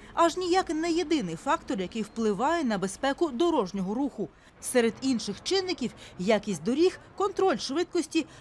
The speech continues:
контроль тверезості водіїв та технічного стану автомобілів,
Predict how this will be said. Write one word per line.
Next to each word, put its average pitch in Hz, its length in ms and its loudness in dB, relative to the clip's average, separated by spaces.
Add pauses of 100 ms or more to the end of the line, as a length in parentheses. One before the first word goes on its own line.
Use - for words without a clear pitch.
(100)
контроль 330 380 2
тверезості 294 760 -2
водіїв 233 500 0
та 233 180 0
технічного 226 640 -6
стану 277 380 0
автомобілів, 226 680 -2